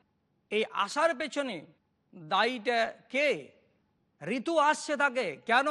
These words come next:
আসছে? এটা যদি আমরা জানতাম, এটা যদি আমরা বুঝতাম, তাহলে অবশ্যই একজন মেয়ে ছেলের সাথে এই অসৎ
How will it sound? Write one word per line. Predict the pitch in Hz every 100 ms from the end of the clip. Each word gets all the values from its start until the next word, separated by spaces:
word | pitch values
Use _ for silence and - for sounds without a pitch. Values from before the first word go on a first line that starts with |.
| 302
আসছে? | 302 - 226 139 - _ _ _ _ _ -
এটা | 190 240 233
যদি | 247 247
আমরা | 240 240 202
জানতাম, | 247 269 220 180 139 123 _ _ _ _
এটা | 196 202 226
যদি | 240 247
আমরা | 247 240 220
বুঝতাম, | 294 277 - 285 226 143 113 _ _ _ _
তাহলে | 180 226 214 214
অবশ্যই | 269 262 - 294 285 165 - _ - -
একজন | 214 226 190 185
মেয়ে | 262 247
ছেলের | 240 233 233
সাথে | 226 226 220
এই | 208 202 220
অসৎ | -